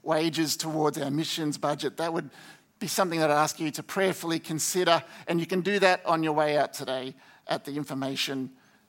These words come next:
um, desk. Desk or counter. What are we, what are we calling it? Desk is good. Okay. I'm keen to get back into Philippians today. Anyone else with me? So we're, this is week five.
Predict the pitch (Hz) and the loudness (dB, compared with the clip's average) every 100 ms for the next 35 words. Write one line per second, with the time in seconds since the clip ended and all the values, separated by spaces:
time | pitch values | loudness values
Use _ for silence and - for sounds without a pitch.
0 | _ - 147 120 117 - - - 190 - | _ -12 -8 -6 -6 -8 -8 0 2 0
1 | - - - - _ _ _ _ _ _ | -4 -8 -20 -20 _ _ _ _ _ _
2 | - - 185 151 160 143 147 143 120 110 | -20 -8 -4 -4 -2 -2 0 0 0 -4
3 | 147 151 139 - 147 143 - 139 95 92 | -6 -6 -8 -12 -8 -6 -4 -4 -6 -8
4 | - - _ _ _ - 90 - - - | -14 -20 _ _ _ -10 -8 -8 -12 -14
5 | 185 214 - - 175 - - - - - | -14 -16 -18 -20 -20 -20 -20 -20 -20 -20
6 | - _ _ - 254 311 247 262 214 175 | -20 _ _ 4 6 6 4 4 4 4
7 | 160 156 165 143 - 165 156 147 131 - | 4 2 2 -2 -4 -8 -4 -4 -4 -4
8 | 160 226 202 196 180 180 170 202 202 294 | -2 0 2 4 4 2 0 -2 -4 -8
9 | - - - - - 415 - - - - | -10 -20 -20 -20 -20 -20 -20 -20 -6 2
10 | 196 214 226 214 196 254 285 214 196 220 | 8 10 10 6 0 0 0 0 0 -2
11 | - 170 143 165 262 - - - | 0 2 4 2 0 -6 -16 -16